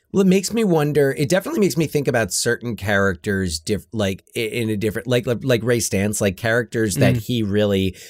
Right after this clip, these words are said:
Speaker 1: crafted from the ground up.
Speaker 2: Yeah.
Speaker 1: Um, so
Speaker 2: Beldar
Speaker 1: it
Speaker 2: Conehead.
Speaker 1: Beld-, <laughs> Beldar, yeah, no, exactly.
Speaker 2: Mm-hmm.
Speaker 1: But it, um, I'd be interested to hear more about, like, his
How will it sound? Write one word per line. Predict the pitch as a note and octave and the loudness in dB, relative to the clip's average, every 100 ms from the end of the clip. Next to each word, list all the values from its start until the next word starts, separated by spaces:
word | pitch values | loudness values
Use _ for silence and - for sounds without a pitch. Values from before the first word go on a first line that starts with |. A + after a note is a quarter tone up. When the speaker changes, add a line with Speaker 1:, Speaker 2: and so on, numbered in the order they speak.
| - _ | -20 _
Speaker 1:
crafted | - A#2+ A2 - A2 F2+ | -2 2 2 0 0 0
from | - G#2 F#2+ | 0 0 0
the | |
ground | F#2 G#2 F#2 F2+ | 0 2 2 2
up. | E2+ F#2+ - - - | 2 0 -2 -12 -8
Speaker 2:
Yeah. | B2+ A2+ G#2+ A2+ _ | -2 -2 -2 -10 _
Speaker 1:
Um, | A#2+ A2+ G#2+ G#2+ - _ - | 0 2 4 2 0 _ -2
so | - D3+ B2+ A#2+ | 2 4 6 8
Speaker 2:
Beldar | A#2+ B2 | 6 4
Speaker 1:
it | C#3+ | 4
Speaker 2:
Conehead. | C#3 A2+ A#2 A2+ B2+ C3 _ _ _ _ - | 4 2 -2 -2 -6 -10 _ _ _ _ -6
Speaker 1:
Beld-, | C#3 D#3 D3+ | 0 2 2
<laughs> | G2+ - - | 2 0 2
Beldar, | A3+ D#3+ G3 A#3+ | 0 2 2 0
yeah, | D3+ B2 G#3 C4+ A3+ G2 | 0 0 2 0 -2 -2
no, | D#3 F#3+ | -2 -2
exactly. | A2 D#3+ G3 - A#2+ | -2 -2 -2 -2 0
Speaker 2:
Mm-hmm. | A2+ B2 D3+ - | 2 0 -4 -6
Speaker 1:
But | - D3+ D3+ | 2 2 2
it, | F3 F3 | 2 2
um, | C#3+ D3 C#3+ D3 D3 _ - | 0 0 2 0 -2 _ -2
I'd | F#3+ | 0
be | G3+ G3 | 2 2
interested | F#3+ G#3+ G3+ G3+ | 2 0 -2 -2
to | F3 | 0
hear | C#3+ D3 | 0 2
more | C3+ C#3 | 4 4
about, | A#2+ A#2 A2 G#2 - - - _ _ D3 | 4 2 2 0 -4 -20 -20 _ _ -2
like, | B2 F#2 - | 0 -2 -8
his | A2+ B2+ | -4 -2